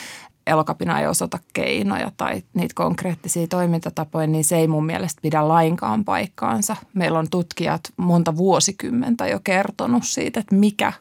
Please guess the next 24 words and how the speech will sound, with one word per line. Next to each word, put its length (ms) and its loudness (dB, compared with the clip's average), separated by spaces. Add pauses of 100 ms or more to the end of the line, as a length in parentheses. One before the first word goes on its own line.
(120)
on 160 -2
haitallista 680 -2
toimintaa. 680 0 (380)
Eli 140 4
käytännössähän 600 2
meidän 280 0
pitäisi 440 -4 (380)
pystyä 480 2
muuttamaan 640 2
haitallinen 640 2
toiminta 380 -2 (460)
kestäväksi 600 -2
tai 160 4
lopettaa 680 -4
se. 240 -2 (920)
Ja, 500 4 (240)
ö, 40 -4 (360)
se, 260 4
että 440 2
mitä 400 4
kaikista 600 0
näistä 440 -2 (460)
valtavasta 840 4
spektristä 800 -2